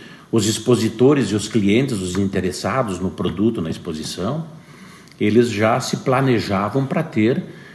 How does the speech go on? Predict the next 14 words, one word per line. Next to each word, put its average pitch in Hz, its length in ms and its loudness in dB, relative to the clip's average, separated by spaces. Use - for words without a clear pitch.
eh, 107 300 2
os 110 160 2
investimentos 113 580 2
pro - 160 -4
futuro, 147 400 -2
pra 226 160 0
terem 180 400 0
máquinas, 98 500 -2
acessórios, 98 580 0
matérias-primas 101 720 -2
e 208 60 4
principalmente 196 640 2
pra 202 140 0
entender 151 680 2